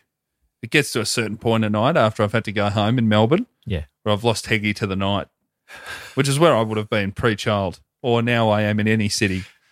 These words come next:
Speaker 2: Yeah.
Speaker 1: where I'm not with my family.
Speaker 2: <laughs>
Speaker 1: But, God, why the fuck is Heggy talking to this bloke? He, he'd hate him.
Speaker 2: <laughs> I'll talk to anyone. But this was, this was like your sort of, your lower, you know, like I was,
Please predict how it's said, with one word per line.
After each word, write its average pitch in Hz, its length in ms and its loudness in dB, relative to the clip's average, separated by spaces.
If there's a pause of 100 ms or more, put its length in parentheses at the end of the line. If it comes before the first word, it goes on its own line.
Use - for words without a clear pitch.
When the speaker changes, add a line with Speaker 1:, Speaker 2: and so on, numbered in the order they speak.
(200)
Speaker 2:
Yeah. 113 160 -6
Speaker 1:
where 107 120 4
I'm 104 80 2
not 107 160 0
with 107 160 -4
my 104 100 0
family. 98 520 -2
Speaker 2:
<laughs> 139 120 2
Speaker 1:
But, - 300 2 (1200)
God, 101 140 -12
why 190 140 0
the 127 160 -4
fuck - 400 -4
is 107 160 -4
Heggy 127 260 -2
talking 113 260 0
to 101 60 -2
this 156 140 0
bloke? 82 320 -4 (240)
He, 180 100 -4
he'd 160 360 -6
hate - 300 2
him. 143 240 4
Speaker 2:
<laughs> - 40 -10 (2250)
I'll 95 160 0
talk 80 260 -4
to 85 120 -8
anyone. 92 320 2
But 110 140 2
this 117 180 4
was, 107 280 4 (380)
this 214 180 2
was 147 200 2
like 107 220 2
your 104 80 -2
sort 101 220 0
of, 85 300 -2 (460)
your 90 140 -2
lower, 90 560 4 (400)
you - 80 2
know, - 60 0
like 127 200 2
I 139 60 4
was, 110 240 0